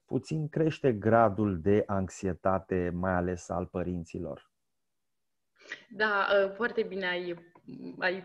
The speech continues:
Speaker 2: pus, <laughs> ai oglindit ceea ce se întâmplă în momentul acesta. Uh, dacă am putea să facem așa o, o, uh, o să folosim o metaforă,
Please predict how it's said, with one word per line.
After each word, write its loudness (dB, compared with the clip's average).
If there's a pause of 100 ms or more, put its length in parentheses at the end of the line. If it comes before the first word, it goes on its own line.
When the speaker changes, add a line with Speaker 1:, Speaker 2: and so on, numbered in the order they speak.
Speaker 2:
pus, 0 (360)
<laughs> 4
ai 8
oglindit 2
ceea 4
ce -6
se -8
întâmplă -2
în -6
momentul -6
acesta. -6 (600)
Uh, 4
dacă 4
am 0
putea 0
să 0
facem -2
așa 0
o, 2
o, -2
uh, -6
o -4
să -4
folosim -2
o -2
metaforă, -2